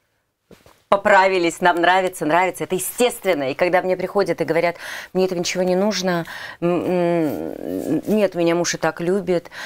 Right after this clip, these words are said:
и на работе у меня всё вообще шикарно и хорошо". Я говорю: "Ну вы уже сделали такой шаг, вы же сюда пришли в свой выходной, отложили сковородки, кастрюльки и свои дела, там, постирушки, вы же сюда пришли, ну давайте уже попробуем".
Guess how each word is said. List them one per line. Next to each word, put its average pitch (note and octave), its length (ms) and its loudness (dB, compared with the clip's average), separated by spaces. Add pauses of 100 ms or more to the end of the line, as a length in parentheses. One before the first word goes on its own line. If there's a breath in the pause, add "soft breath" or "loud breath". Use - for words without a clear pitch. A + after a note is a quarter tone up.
(100)
и F3+ 80 2
на G3 80 4
работе G3 380 0
у - 20 4
меня F3+ 120 4
всё G#3 160 -2
вообще F#3+ 180 -2
шикарно E3 540 0
и C#3 60 -2
хорошо". C#3 480 -2
Я B2+ 120 -4
говорю: B2+ 160 -4
"Ну C#3 60 0
вы C#3+ 120 -4
уже C#3 180 -2
сделали C3 360 -2
такой C#3 300 -4
шаг, D3+ 440 0
вы C#3+ 80 -12
же - 80 -4
сюда C3 280 0
пришли C#3 840 0
в - 60 -12
свой C#3 280 0
выходной, D3 800 2 (340 loud breath)
отложили D3+ 760 2 (320 loud breath)
сковородки, D3+ 680 0
кастрюльки C#3+ 1000 0 (360 loud breath)
и C#3 120 -2
свои C#3 320 0
дела, C#3+ 340 2
там, C#3+ 140 -8
постирушки, C#3+ 580 -4
вы C3+ 80 -2
же - 40 -2
сюда C#3 220 -2
пришли, C#3 760 -2 (560)
ну C3 220 -2
давайте C3 340 -4
уже A#2+ 120 -4
попробуем". D3 640 -6